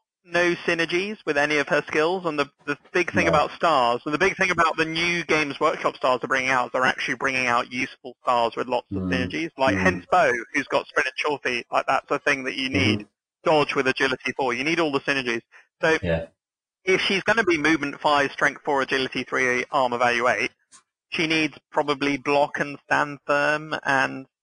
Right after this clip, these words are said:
Speaker 2: Yeah.
Speaker 1: thick skull or something like that, and then she'd be, yeah,
Speaker 2: Yeah.
Speaker 1: she's useful, I take her.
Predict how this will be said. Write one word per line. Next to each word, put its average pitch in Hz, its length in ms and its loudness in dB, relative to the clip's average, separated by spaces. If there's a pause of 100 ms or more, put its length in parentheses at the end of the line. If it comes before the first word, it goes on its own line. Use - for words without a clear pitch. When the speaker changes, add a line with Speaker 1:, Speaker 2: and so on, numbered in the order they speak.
(120)
Speaker 2:
Yeah. 90 260 0 (240)
Speaker 1:
thick - 200 -2
skull 180 420 0
or 160 160 -2
something 156 240 -2
like 160 120 2
that, 190 200 2
and 147 100 -4
then 147 120 2
she'd - 160 -2
be, 151 100 0
yeah, 180 240 4
Speaker 2:
Yeah. 170 280 6
Speaker 1:
she's 147 100 -2
useful, 269 360 -6
I 262 60 0
take 190 240 0
her. 220 80 2